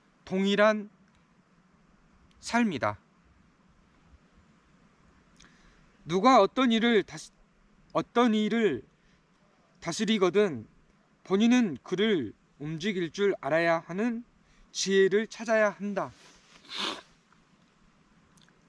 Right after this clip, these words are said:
잘 살기 위한 길. 일. 남을 흉내 내지 않는다. 이. 남의 눈을 의식하지 않는다. 삼.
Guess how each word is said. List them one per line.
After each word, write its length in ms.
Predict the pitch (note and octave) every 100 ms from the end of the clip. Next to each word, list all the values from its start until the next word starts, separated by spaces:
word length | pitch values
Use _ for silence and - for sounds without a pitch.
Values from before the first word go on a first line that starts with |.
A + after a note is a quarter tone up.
| _ _ _
잘 200 | - G3
살기 480 | G#3 A#3 A#3+ A#3 F3+
위한 300 | F#3+ G#3+ D#3+
길. 340 | C#3 E3 G#2+ A2 _ _ _ _
일. 340 | F3 G3+ D3 G2 _ _ _ _ _ _ _ _ _ _ _ _ _ -
남을 520 | F3 A3+ A#3+ A#3 G#3+
흉내 440 | - B3+ B3 B3+ G#3
내지 340 | F#3+ E3+ G3+
않는다. 600 | - D3 E3 D3 B2+ G#2+ - _ _ _ _ _ _ -
이. 280 | G3 F3+ G#2+ _ _ _ _ _ _ _ _ _ _ _ _
남의 340 | C#3+ F#3+ A3+ A3
눈을 380 | F#3 G#3+ A#3 -
의식하지 500 | F3+ - F#3+ F#3+ F#3+
않는다. 580 | B2 D3+ E3 C#3 A2 F#2+ _ _ _ - _ - _ _ _ _ _
삼. 380 | - G#3+ F3